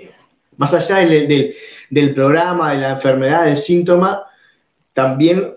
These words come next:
aplicarlo para, para el cotidiano de, de, de, bueno, de testear cómo me siento para ver en, en, en qué estoy y qué, qué sería correcto y qué no hacer en, en ciertas ocasiones.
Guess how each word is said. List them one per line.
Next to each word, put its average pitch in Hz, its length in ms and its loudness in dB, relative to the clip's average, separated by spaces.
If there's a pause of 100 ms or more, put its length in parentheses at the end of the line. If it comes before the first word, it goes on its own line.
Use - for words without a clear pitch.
aplicarlo 143 600 0
para, 135 380 0
para 127 180 -2
el 120 100 -2
cotidiano 139 640 0
de, 139 200 0
de, 123 260 -4
de, 123 140 -4
bueno, 139 440 0
de - 520 -6
testear 165 800 -2
cómo 165 280 0
me 156 120 2
siento 202 500 0
para 131 220 0
ver 160 420 0
en, 113 540 -8
en, 113 40 -14
en 123 220 -10
qué 170 80 2
estoy 185 500 0
y 151 140 -4
qué, 135 340 -2 (880)
qué 151 140 -2
sería 175 260 0
correcto 165 460 0
y 151 40 0
qué 147 140 0
no 160 140 0
hacer 156 380 2
en, 139 140 -2
en 117 360 -8
ciertas 113 320 -10
ocasiones. 113 480 -8